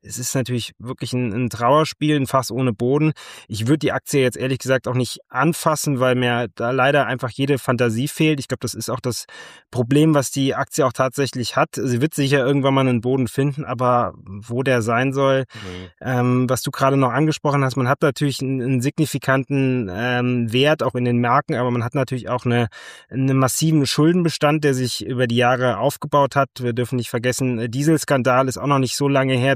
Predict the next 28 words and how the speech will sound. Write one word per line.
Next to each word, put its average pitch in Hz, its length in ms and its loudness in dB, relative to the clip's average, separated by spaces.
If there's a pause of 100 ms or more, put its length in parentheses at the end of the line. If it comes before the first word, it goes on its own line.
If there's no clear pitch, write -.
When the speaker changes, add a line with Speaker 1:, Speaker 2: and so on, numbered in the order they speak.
Speaker 1:
Das - 60 -6
hat - 120 -8
alles 127 280 -6
richtig - 260 -8
viel 131 140 0
Geld 127 220 2
gekostet. 143 580 0 (480)
Und 120 180 -2
insofern 123 360 0
ist - 180 -2
die 107 80 -2
Aktie 131 280 -2
auch 120 80 0
tatsächlich 123 400 -2
bilanziell 127 760 2
sehr 123 180 4
schwer, 127 540 2
äh, 101 80 -6
zu 120 200 -2
bewerten, 117 720 2
ähm, 110 160 0
Speaker 2:
Mhm. 104 220 -4 (320)
Speaker 1:
weil 113 140 0
man 110 160 2
einfach 107 240 0
auch 101 100 -2
die 107 140 -2
Schulden 110 500 2